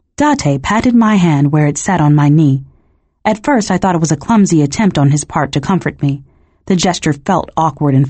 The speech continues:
forced. Then I realized he didn't like touching me either. "The Order of Etempus punishes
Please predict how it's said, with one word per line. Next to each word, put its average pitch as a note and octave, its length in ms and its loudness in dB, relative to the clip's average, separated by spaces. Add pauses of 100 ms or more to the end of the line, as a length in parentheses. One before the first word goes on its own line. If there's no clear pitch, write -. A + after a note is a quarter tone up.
forced. - 360 -2 (600)
Then B3+ 120 2
I A3 260 2
realized C#3 640 0
he - 140 -2
didn't F#3+ 280 2
like C#3+ 120 -2
touching F3 340 0
me A3+ 120 4
either. A3 460 0 (1300)
"The F3 120 0
Order F3 340 2
of C3+ 80 2
Etempus D3 480 0
punishes E3+ 480 0